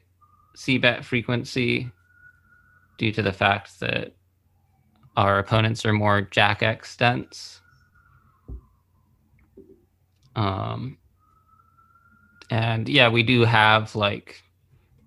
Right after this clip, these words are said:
an open-ended straight draw, but it's not a good one a lot of the time. You know, like,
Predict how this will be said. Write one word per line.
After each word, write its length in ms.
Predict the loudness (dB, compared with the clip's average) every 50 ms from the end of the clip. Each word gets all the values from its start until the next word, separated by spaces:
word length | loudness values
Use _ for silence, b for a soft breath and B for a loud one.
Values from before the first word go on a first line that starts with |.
| _ _ _ _ _ _ _
an 60 | -2 -2
open-ended 580 | -2 -2 0 0 0 2 0 0 -2 -6 -8
straight 320 | -8 -4 -2 -2 -2 -2 -2
draw, 460 | -2 0 2 4 4 2 0 0 -4 _ _ _
but 440 | -8 -4 -2 -2 -2 -4 -6 -10 _ _ _ _ _ _ _ _ _ _ _ _ _ _ -6 -4
it's 340 | -4 -4 -4 -8 -10 -6
not 420 | -2 0 2 2 2 2 0 -4 _ _ _ _ _ _ _ _ _ _ _ _ _ _ _ _ _ _ _ _ _ _
a 80 | -10 -8
good 260 | -4 -2 -2 -2 -2
one 200 | -2 -2 -2 -2
a 60 | 0
lot 200 | 0 2 2 2
of 80 | 0 0
the 80 | -4 -4
time. 480 | -4 -2 -2 0 0 -2 -2 -4 -4
You 80 | -4 -6
know, 160 | -6 -6 -6
like, 280 | -8 -10 -10 -12 -16